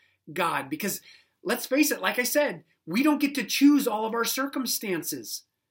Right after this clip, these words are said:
And sometimes I'd rather not face those circumstances. I, I remember a time when, uh, I had a boss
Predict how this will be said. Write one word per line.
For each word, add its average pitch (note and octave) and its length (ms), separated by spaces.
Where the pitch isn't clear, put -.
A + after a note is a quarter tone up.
And F3 100
sometimes C#4 400
I'd G#3 200
rather C4+ 320
not A3 320
face C#4+ 280
those A#3+ 240
circumstances. C#3 920
I, E3+ 140
I G#3+ 80
remember D4 440
a - 80
time E3+ 520
when, F#3 480
uh, D#3 280
I F3 120
had G#3+ 160
a D3+ 120
boss F#3 520